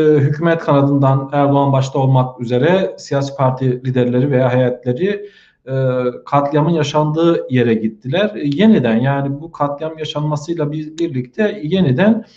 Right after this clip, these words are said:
e, Türkiye'de, e, madenlerdeki durumu, rantı, ihmali, e, öğrendik, akıllara geldi. Çünkü en son Soma'da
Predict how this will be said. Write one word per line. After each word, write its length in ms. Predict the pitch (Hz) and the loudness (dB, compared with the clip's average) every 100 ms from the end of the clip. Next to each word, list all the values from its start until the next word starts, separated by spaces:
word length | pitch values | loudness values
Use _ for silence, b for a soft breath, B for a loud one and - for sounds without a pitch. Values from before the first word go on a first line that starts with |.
| B B _ | B B _
e, 440 | 147 147 147 143 139 139 | 0 4 4 2 0 -4
Türkiye'de, 800 | 202 185 131 127 170 208 175 - | -8 -6 0 2 4 2 0 -4
e, 360 | 143 143 143 | -4 -2 -2
madenlerdeki 1120 | 139 139 156 156 151 151 147 151 - 175 170 135 | -2 0 2 2 2 2 0 -2 -2 0 0 2
durumu, 560 | 131 113 120 127 123 - 127 | 0 2 0 -2 -4 -12 -4
rantı, 600 | 143 160 - - 131 123 - | 0 2 0 -2 0 0 -2
ihmali, 760 | 151 151 147 131 110 131 185 - b b b 127 | -4 -2 2 2 2 0 0 -6 b b b -6
e, 60 | 131 127 123 123 139 - - - | -2 0 -2 -4 -12 -16 -20 -4
öğrendik, 460 | 143 139 123 127 143 | 2 4 4 2 0
akıllara 600 | 139 - 127 127 123 - | -4 -2 0 2 0 -2
geldi. 340 | 117 107 139 185 | -2 -2 -2 -6
Çünkü 200 | 170 170 | -6 -4
en 120 | 160 | -4
son 220 | 151 165 | -4 -6
Soma'da 580 | 160 175 165 127 113 107 | -4 -2 2 2 0 -4